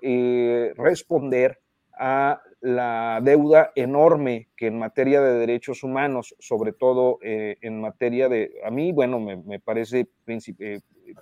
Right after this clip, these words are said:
prioritario, eh, aquello que tiene que ver con, eh, la represión política, pero en general para las violaciones de derechos humanos y la deuda enorme que tiene el Estado mexicano desde dos mil seis,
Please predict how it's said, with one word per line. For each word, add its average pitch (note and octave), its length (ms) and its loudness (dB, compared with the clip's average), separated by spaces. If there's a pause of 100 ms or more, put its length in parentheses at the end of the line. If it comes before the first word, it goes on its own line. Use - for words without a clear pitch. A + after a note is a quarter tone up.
prioritario, A#2+ 640 0 (440)
eh, A2 680 -8
aquello C#3 280 0
que B2 120 -6
tiene C3 200 -6
que C#3+ 120 -4
ver B2+ 240 2
con, A#2+ 480 -2
eh, G#2+ 400 -6
la G#2+ 100 -2
represión A2+ 520 -6
política, C3 600 -2 (140)
pero G#2+ 240 2
en G#2 80 -8
general A#2 480 -2
para G2 240 -6
las F#2+ 180 -10
violaciones A#2+ 480 -8
de B2 80 -2
derechos A#2 400 -6
humanos C3 420 -4
y A2+ 40 -8
la G#2 160 -2
deuda A#2+ 240 2
enorme C3 360 2
que G#2+ 120 -10
tiene A#2+ 300 -6
el A#2+ 80 -4
Estado A2 300 -4
mexicano A#2+ 640 -4
desde G2 260 -6
dos F#2 200 -10
mil A2 160 -10
seis, A#2+ 420 -4